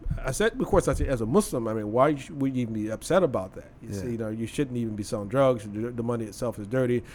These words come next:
Speaker 1: And, and, and I, after a few days, I returned to see him, you know, and actually he was in different spirits. He actually
Speaker 2: Subhanallah.
Speaker 1: was like, it's like, took some time to really think about it and said, "Yeah, you're right," you know, um, uh, you know,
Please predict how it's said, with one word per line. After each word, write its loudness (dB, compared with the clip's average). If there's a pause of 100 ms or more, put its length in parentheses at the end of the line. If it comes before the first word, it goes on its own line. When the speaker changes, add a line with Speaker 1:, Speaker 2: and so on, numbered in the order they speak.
(300)
Speaker 1:
And, -4
and, 2
and 6
I, 4
after 4
a 4
few 0
days, 6
I 8
returned 4
to 0
see -2
him, 4
you 2
know, 4
and 2
actually 2
he 4
was 2
in 0
different 0
spirits. 2
He 2
actually 0
Speaker 2:
Subhanallah. -2
Speaker 1:
was -2
like, 2
it's -10
like, -2
took -4
some -4
time 2
to -6
really 0
think 0
about 4
it 0
and -2
said, -6
"Yeah, 2
you're 4
right," 6
you -6
know, -2
um, -8
uh, -8
you -8
know, -8